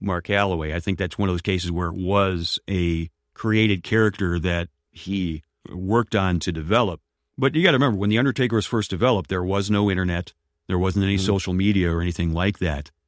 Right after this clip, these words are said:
Speaker 1: I don't think it's a character that could have been developed in a modern time. But since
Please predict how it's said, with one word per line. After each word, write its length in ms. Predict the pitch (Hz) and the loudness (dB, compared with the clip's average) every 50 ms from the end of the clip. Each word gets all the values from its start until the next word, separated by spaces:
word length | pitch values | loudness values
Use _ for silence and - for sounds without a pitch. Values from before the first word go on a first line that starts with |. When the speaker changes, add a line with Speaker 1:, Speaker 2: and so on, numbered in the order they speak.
| _ | _
Speaker 1:
I 120 | - 110 107 | -4 -2 0
don't 160 | 107 104 92 | 0 0 0
think 180 | 110 113 104 92 | 0 0 0 0
it's 100 | 104 - | -2 -4
a 40 | 98 | -6
character 500 | - - 107 107 110 104 95 - 101 95 | -4 0 2 2 4 2 2 2 0 0
that 180 | 90 87 85 - | 0 -2 -4 -4
could 220 | - - 110 101 | -2 0 0 0
have 100 | 101 90 85 | 0 0 0
been 140 | 101 95 | -2 -2
developed 680 | 90 92 87 82 101 101 104 98 92 85 - - - - _ _ _ _ | -2 -2 -2 0 0 2 2 2 0 -4 -6 -12 -18 -20 _ _ _ _
in 140 | - 104 101 | -4 -2 0
a 60 | 92 | 0
modern 400 | 90 92 95 98 98 92 87 82 | 2 2 2 2 2 2 0 -4
time. 340 | 80 - 104 107 98 85 80 | -4 -2 0 0 0 0 -4
But 140 | 82 85 - | -6 -10 -10
since 480 | - - 123 117 120 117 - - - | -6 -2 0 0 0 0 -2 -6 -12